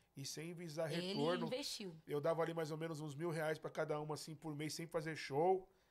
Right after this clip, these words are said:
Speaker 1: Eu
Speaker 2: Verdade.
Speaker 1: falei, ele falou, eu falei pra ele assim, Então, mano, é, é uma coisa também que ele acreditou, ele pôs um dinheiro, se você for ver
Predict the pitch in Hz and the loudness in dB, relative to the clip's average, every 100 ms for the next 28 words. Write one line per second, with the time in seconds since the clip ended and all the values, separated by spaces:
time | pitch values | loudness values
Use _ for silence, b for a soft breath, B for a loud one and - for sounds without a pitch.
0 | b b b b _ _ 147 156 262 262 | b b b b _ _ 0 2 6 4
1 | - - 151 165 170 165 170 170 170 170 | 2 -6 -4 -4 -2 -2 0 0 -2 0
2 | 170 - 151 139 165 214 190 143 143 151 | -4 -4 -8 -4 -2 0 -2 -2 -2 -4
3 | 147 156 160 165 160 165 175 196 233 247 | -2 -2 -2 -4 -6 -8 -4 0 0 0
4 | 220 - 170 151 180 202 240 202 208 170 | -6 -6 -4 -4 -2 -2 -4 -8 -4 -4
5 | - 156 147 175 | -4 -6 -10 -4